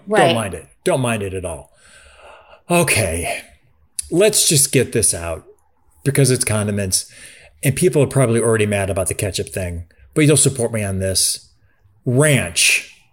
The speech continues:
Speaker 2: why?
Speaker 1: Hmm. I don't hate ranch,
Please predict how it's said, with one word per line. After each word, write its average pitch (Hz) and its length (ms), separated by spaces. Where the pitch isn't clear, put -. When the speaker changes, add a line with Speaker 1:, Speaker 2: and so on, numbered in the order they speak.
Speaker 2:
why? 107 800
Speaker 1:
Hmm. 180 240
I 370 720
don't 254 540
hate 185 440
ranch, 160 520